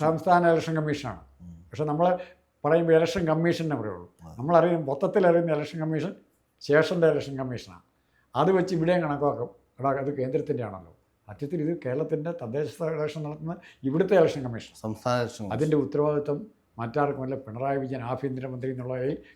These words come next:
Speaker 1: പിണറായി വിജയൻ്റെ ഉത്തരവാദിത്വം ചെറുതല്ല, വളരെ വലുതാണ്. ഇനിയിപ്പോൾ ഇയാൾക്ക്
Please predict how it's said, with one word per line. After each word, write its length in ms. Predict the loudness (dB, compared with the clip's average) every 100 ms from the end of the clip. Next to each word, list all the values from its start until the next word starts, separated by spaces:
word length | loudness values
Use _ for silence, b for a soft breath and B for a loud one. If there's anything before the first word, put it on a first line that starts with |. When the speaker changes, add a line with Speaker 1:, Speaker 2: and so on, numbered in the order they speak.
| B
Speaker 1:
പിണറായി 320 | -8 -4 -2 -2
വിജയൻ്റെ 240 | -4 -6 -8
ഉത്തരവാദിത്വം 460 | -6 -4 -4 -6 -10
ചെറുതല്ല, 320 | -8 -6 -6 -6
വളരെ 160 | -8 -10
വലുതാണ്. 380 | -12 -14 -16 -18 _ _ _ _ _ _ _ _ _ _ _ -4
ഇനിയിപ്പോൾ 240 | 0 4 6
ഇയാൾക്ക് 200 | 6